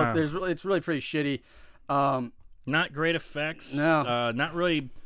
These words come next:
Speaker 2: many kills.
Speaker 1: No.
Speaker 2: Um, yeah.
Speaker 1: Um, so what's your favorite kill? <laughs>
Speaker 2: Uh, it had to be Dad.
Speaker 1: Dad.
Speaker 2: Uh, Dad,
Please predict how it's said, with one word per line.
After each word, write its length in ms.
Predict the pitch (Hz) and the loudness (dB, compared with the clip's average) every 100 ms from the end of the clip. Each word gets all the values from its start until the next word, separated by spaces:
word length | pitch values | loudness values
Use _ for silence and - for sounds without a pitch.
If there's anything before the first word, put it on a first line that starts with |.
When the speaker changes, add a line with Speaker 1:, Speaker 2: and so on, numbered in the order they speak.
| - - - - | -16 -18 -20 -6
Speaker 2:
many 240 | 127 165 151 | 0 0 0
kills. 760 | - 131 151 190 202 - - - - _ - | -6 -4 -2 -2 -4 -8 -10 -16 -20 _ -10
Speaker 1:
No. 680 | 117 117 139 139 139 127 117 | -4 0 2 2 2 0 -4
Speaker 2:
Um, 160 | 107 - - - - - - 117 | -10 -14 -20 -20 -20 -20 -14 -6
yeah. 260 | 127 110 - - | -4 -4 -8 -10
Speaker 1:
Um, 540 | 151 143 139 135 123 - _ _ - - - - - - - _ _ - - _ _ - | -2 2 2 2 0 -8 _ _ -20 -20 -20 -20 -20 -20 -20 _ _ -20 -20 _ _ -20
so 160 | - 160 | -6 0
what's 200 | 175 180 | 2 2
your 120 | 196 | 2
favorite 280 | 208 202 190 | 2 2 2
kill? 400 | 220 226 151 165 - | 0 2 2 0 -4
<laughs> 0 | - | -4
Speaker 2:
Uh, 240 | 135 139 143 | 0 2 2
it 40 | |
had 160 | 190 185 | 0 0
to 60 | |
be 60 | 147 | -2
Dad. 460 | 117 107 113 120 - - - | 0 0 0 -2 -8 -10 -2
Speaker 1:
Dad. 260 | 131 143 | 2 2
Speaker 2:
Uh, 200 | 127 127 | 2 0
Dad, 480 | 120 135 135 135 139 | 0 2 2 2 -2